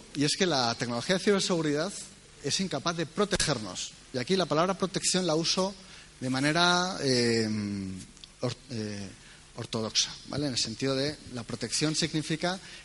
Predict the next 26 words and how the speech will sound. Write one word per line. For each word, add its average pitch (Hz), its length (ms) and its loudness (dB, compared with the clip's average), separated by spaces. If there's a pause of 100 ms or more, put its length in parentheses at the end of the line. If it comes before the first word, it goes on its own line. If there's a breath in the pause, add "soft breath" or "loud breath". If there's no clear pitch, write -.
que 123 100 -2
soy 147 120 2
capaz 147 220 0
de 151 120 0
frenar 127 440 -2
un 117 100 -4
ataque. - 320 -10 (2000)
¿Vale? 151 140 -10 (300)
Ahí 123 220 2 (400)
yo 120 120 -4
puedo 120 300 0 (300)
prevenir, 131 460 2 (380)
si - 160 -8
me 113 100 -4
anticipo, 196 560 -4 (400)
puedo 113 180 -4 (180)
proteger, 123 480 0 (220)
defender, 127 480 -6 (380)
que 117 80 -8
es - 140 -6 (140)
frenar 110 300 -8
un 127 60 -8
ataque, 170 340 -4 (500 loud breath)
puedo 123 160 2
responder, 123 560 -2
reaccionar, 139 540 -2